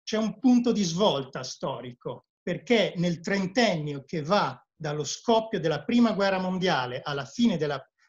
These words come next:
Seconda Guerra Mondiale, quindi dal millenovecentoquattordici, quindici fino alla, alla fine degli anni quaranta,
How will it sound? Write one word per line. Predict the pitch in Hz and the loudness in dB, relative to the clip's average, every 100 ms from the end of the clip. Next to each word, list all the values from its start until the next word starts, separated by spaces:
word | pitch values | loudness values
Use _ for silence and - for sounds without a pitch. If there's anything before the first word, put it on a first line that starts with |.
| _ | _
Seconda | - - 139 - 226 196 139 | -12 -10 -10 0 4 4 0
Guerra | 139 131 | -4 -4
Mondiale, | 131 127 143 156 107 165 | -6 -4 -2 -2 -2 -8
quindi | - 127 | -10 -14
dal | 110 | -14
millenovecentoquattordici, | 123 131 131 123 - 151 135 - 127 123 - _ _ _ _ - - 202 196 180 147 135 - - | -12 -10 -10 -12 -10 -10 -10 -10 -8 -10 -14 _ _ _ _ -18 -6 2 4 4 0 -8 -12 -12
quindici | - 196 180 139 - 139 | -4 -2 -2 -4 -8 -10
fino | 202 156 123 - - - | -6 -6 -8 -16 -20 -14
alla, | 147 143 139 135 | -12 -8 -10 -8
alla | 139 135 | -8 -8
fine | - 202 165 | -4 -2 -2
degli | 147 151 | -2 -4
anni | 160 160 | -4 -2
quaranta, | 254 - 143 147 165 240 247 | 4 4 2 -4 -2 -4 -4